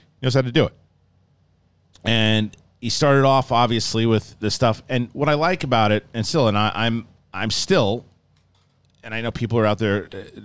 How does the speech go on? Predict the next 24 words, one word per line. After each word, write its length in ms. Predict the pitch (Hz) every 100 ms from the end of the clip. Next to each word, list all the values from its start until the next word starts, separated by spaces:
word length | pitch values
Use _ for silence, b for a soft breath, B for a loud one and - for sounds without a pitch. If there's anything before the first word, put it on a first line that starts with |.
| - - -
tweeting 300 | 120 104 104
out 140 | 104
about 160 | 98 85
how 200 | 98 98
much 300 | 95 - -
Phase 260 | - 104
Four 200 | - 101
obviously 340 | 95 95 - 92
does 260 | 113 107
have 220 | 98 85
a 240 | 87 82 80 _ _ _
clear 440 | - 117 98 90 - _ _ _ _ _ _ _ _ _ _ _ _ _ 98 95
direction 520 | 104 98 95 - 98
and 140 | 95
everything, 260 | 92 87 87
too. 120 | -
And 80 | 101
that 100 | 101
very 160 | 113 123
well 100 | 113
might 200 | 113 110
be 120 | 107
the 80 | 82
case. 580 | - 139 92 65 -